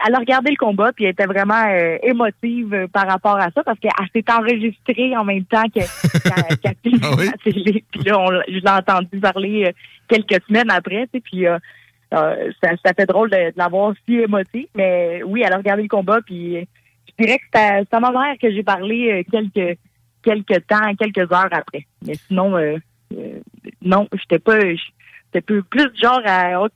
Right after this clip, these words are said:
Speaker 1: on va mettre le cellulaire de côté parce que, fou, pas le temps de répondre à tout ça. On vit le moment présent, puis on est allé, euh, célébrer un peu avec, euh, et Fabio et mon conjoint, puis, euh,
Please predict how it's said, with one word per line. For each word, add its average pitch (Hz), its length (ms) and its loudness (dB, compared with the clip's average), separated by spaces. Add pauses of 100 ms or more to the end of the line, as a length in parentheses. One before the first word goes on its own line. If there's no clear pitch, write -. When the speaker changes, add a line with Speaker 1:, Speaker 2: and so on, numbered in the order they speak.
(100)
Speaker 1:
on 220 40 -2
va 208 100 0
mettre 214 160 -2
le 202 100 0 (220)
cellulaire 254 500 0
de 220 140 0
côté 240 580 -4
parce 196 220 -10
que, 175 340 0 (140)
fou, 233 120 0 (400)
pas 208 100 0
le 202 60 -4
temps 220 200 0
de 180 220 0 (460)
répondre 208 320 2
à 180 60 0
tout 175 200 -4
ça. 247 160 2
On 202 200 2
vit 220 100 0
le 220 80 0
moment 208 240 2
présent, 190 380 -2 (100)
puis 165 220 -8
on 160 120 -6
est 160 140 -8
allé, 170 380 -2
euh, 156 80 -6 (760)
célébrer 226 400 4
un 196 100 0 (140)
peu 233 140 2
avec, 175 280 0
euh, 165 280 0
et 269 160 2
Fabio 220 580 0
et 254 120 0
mon 220 140 0
conjoint, 214 580 -2
puis, 180 320 -6
euh, 156 200 -2